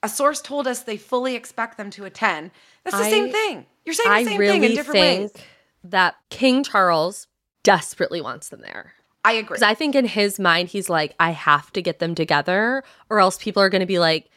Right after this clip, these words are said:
Speaker 2: their focus will be on why is there even a coronation happening right now when the world is tr-,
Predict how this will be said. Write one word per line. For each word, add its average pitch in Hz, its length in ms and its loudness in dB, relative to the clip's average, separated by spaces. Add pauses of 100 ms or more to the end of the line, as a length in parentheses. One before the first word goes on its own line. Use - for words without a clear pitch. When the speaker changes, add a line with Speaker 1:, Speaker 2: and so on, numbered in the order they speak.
(280)
Speaker 2:
their 226 240 4
focus 220 480 0
will 214 80 2
be 196 180 0
on 175 200 2
why 170 160 4
is 180 140 -2
there 190 160 -6
even 185 280 -4
a 170 60 -4
coronation 147 680 -6
happening 165 480 -2
right - 200 -10
now - 280 -8
when 180 300 2
the 170 100 0
world 160 360 2
is - 200 -8
tr-, - 160 -20